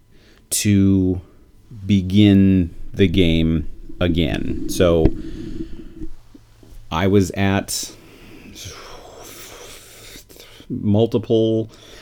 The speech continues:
I had a lot of X P because I had maxed out my, um, achievements, well, a couple of my achievements. So when I was achieving them,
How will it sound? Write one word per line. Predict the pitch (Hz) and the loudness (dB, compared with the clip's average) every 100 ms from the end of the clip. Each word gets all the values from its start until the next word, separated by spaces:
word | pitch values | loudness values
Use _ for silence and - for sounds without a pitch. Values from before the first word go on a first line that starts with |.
| - | 0
I | |
had | 135 | 4
a | 127 | 6
lot | 110 95 | 6 4
of | 69 | 2
X | 78 | -4
P | - 62 - - _ - - - - | -6 -6 -6 -14 _ -20 -20 -20 -2
because | 110 101 101 90 | 0 2 2 2
I | 95 | 2
had | 92 95 82 | 2 2 0
maxed | 90 101 92 87 - | 0 2 2 0 -2
out | 90 87 | 0 0
my, | 85 82 80 76 71 67 - | -2 -4 -2 -2 -4 -6 -8
um, | 78 73 71 67 - | -8 -6 -6 -8 -8
achievements, | 92 - 117 95 78 57 - - | -8 -2 0 0 -2 -4 -10 -12
well, | 71 90 85 | -6 -4 -4
a | |
couple | 95 104 104 | -2 -2 0
of | 95 | 0
my | 92 | 0
achievements. | 82 - 85 78 71 - | -2 -2 -4 -4 -6 -4
So | 90 | -2
when | 80 82 | -2 -2
I | 80 | -2
was | 78 | -4
achieving | 82 - 101 85 87 82 | -6 -2 0 0 0 0
them, | 82 80 78 73 | 0 -2 -4 -6